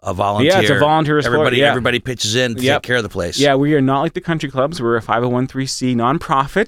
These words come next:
Speaker 2: that wants
Speaker 1: Nonprofit.
Speaker 2: to get, uh, wants to get out, wants to get curling out into the neighborhoods and into, into school systems, and it's, uh
Speaker 1: You have three sheets. I assume those are the
Speaker 2: Yep, the
Speaker 1: the
Speaker 2: sheets are what we, yeah,
Speaker 1: the
Speaker 2: what we
Speaker 1: lanes of ice?
Speaker 2: Yep, the lanes of ice, like
Speaker 1: Okay.
Speaker 2: bowling. Yep.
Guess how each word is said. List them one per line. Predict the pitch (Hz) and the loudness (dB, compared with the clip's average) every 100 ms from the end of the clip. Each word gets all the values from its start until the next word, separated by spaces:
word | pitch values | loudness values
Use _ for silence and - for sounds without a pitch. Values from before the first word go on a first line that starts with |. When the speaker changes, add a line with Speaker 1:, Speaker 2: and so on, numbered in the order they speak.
| 113 | 0
Speaker 2:
that | 131 147 | 0 2
wants | 135 151 151 | 2 2 0
Speaker 1:
Nonprofit. | 151 | 0
Speaker 2:
to | 156 | 0
get, | 147 151 147 | 2 2 2
uh, | 139 135 131 - _ _ _ | 2 2 0 -6 _ _ _
wants | - 139 139 | -4 -4 -2
to | 135 | -2
get | 139 139 | 0 2
out, | 123 - - | 0 -4 -4
wants | 143 151 | -2 0
to | 147 | 0
get | 131 | -2
curling | - 147 135 123 | 0 0 2 0
out | 113 | 0
into | 120 | -2
the | 117 | 0
neighborhoods | 117 120 120 120 110 | 0 0 0 0 -2
and | 107 | -4
into, | 87 107 104 98 87 110 | -4 -4 -2 -2 -2 -4
into | 98 | -8
school | - 123 113 | -8 -8 -8
systems, | 110 98 110 104 95 | -8 -10 -8 -8 -8
and | 95 | -10
it's, | 85 - - | -12 -14 -20
uh | 82 - - | -20 -18 -4
Speaker 1:
You | 147 | 0
have | 147 139 120 | 2 2 -2
three | - 156 180 170 | -4 0 2 2
sheets. | - - 170 110 120 | 0 2 0 0 0
I | 120 | 0
assume | - 156 139 | 0 0 0
those | 139 131 | 0 0
are | 123 | 0
the | 117 113 107 110 | 0 0 0 0
Speaker 2:
Yep, | 147 | 0
the | 135 | 0
Speaker 1:
the | |
Speaker 2:
sheets | 135 160 151 | -2 -2 0
are | 147 | 2
what | 139 143 | 2 2
we, | 131 123 | -2 -2
yeah, | 120 104 | -2 0
Speaker 1:
the | |
Speaker 2:
what | 107 | 2
we | 135 | 2
Speaker 1:
lanes | 139 135 | 2 0
of | 123 131 | 0 0
ice? | 143 170 - | 0 2 2
Speaker 2:
Yep, | 151 - | 0 -2
the | 113 | -2
lanes | 127 143 | 0 2
of | 127 | 2
ice, | 107 98 | 0 -2
like | 113 | -2
Speaker 1:
Okay. | 110 98 | 0 0
Speaker 2:
bowling. | 95 82 - | -2 -6 -10
Yep. | - 277 | -8 -8